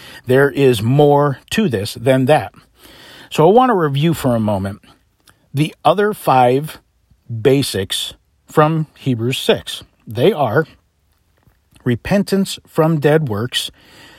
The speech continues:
faith or trust in God, laying on of hands, resurrection from the dead, and eternal judgment. Of the other one, we read teaching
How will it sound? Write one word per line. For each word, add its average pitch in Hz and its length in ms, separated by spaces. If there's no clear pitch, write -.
faith 143 560
or 104 140
trust - 340
in 156 180
God, 117 380
laying 156 360
on 202 140
of 214 100
hands, 107 480
resurrection 185 640
from 190 200
the 185 100
dead, 120 460
and 139 240
eternal 131 520
judgment. 143 480
Of 110 140
the 123 140
other 202 260
one, 104 380
we 110 200
read 127 520
teaching 113 500